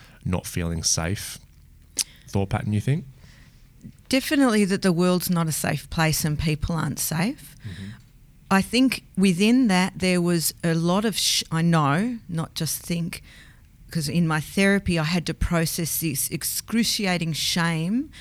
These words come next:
Speaker 2: for having needs.
Speaker 1: Mm.
Speaker 2: Because as a child I had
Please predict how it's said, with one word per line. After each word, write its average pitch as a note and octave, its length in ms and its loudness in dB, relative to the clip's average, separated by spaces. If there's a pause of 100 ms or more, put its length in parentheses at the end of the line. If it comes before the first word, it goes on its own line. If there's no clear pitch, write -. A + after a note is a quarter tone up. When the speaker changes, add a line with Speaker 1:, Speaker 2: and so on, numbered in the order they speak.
Speaker 2:
for F3+ 100 -2
having E3+ 460 0
needs. D#3+ 640 -4 (220)
Speaker 1:
Mm. G2 360 -10 (260)
Speaker 2:
Because F3 400 0
as E3+ 160 0
a E3 60 -4
child F#3+ 680 0
I F3 120 0
had F3+ 320 -2